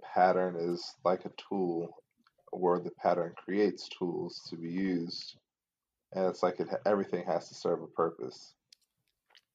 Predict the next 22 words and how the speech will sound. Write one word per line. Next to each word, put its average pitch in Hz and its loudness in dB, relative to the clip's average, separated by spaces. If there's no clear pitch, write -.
So - 2
I 87 6
think 107 2
that's 104 4
probably 127 6
one 98 2
of 92 0
the 95 2
bigger 95 2
reasons 92 0
why 95 8
Perrin 110 4
has 101 4
a 95 4
hard 98 8
time 92 6
grasping 92 6
what 92 4
he's 92 -4
becoming, 85 2
is 87 -6
because 87 2